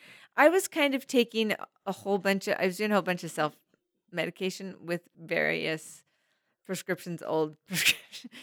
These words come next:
You guys don't do that. You're not supposed to. I got a big lecture from the doctor. Anyway, um, I walked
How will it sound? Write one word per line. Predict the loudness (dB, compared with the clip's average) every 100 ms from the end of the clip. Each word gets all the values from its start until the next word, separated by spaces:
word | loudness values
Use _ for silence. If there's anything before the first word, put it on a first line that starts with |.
| -10
You | 4
guys | 4 4
don't | 2 2 4
do | 4
that. | 4 2 -2
You're | 0
not | 2 0
supposed | -4 -6 -6
to. | -6
I | 0
got | 2
a | 2
big | -2
lecture | -2 -6 -6 -12
from | -12 -14
the | -10
doctor. | -10 -12 -6
Anyway, | 2 2 2 0 -4 _ -20 _ _ _ _ _ _ 8
um, | 8 8 4 0
I | 6 6
walked | 8 8 6 -4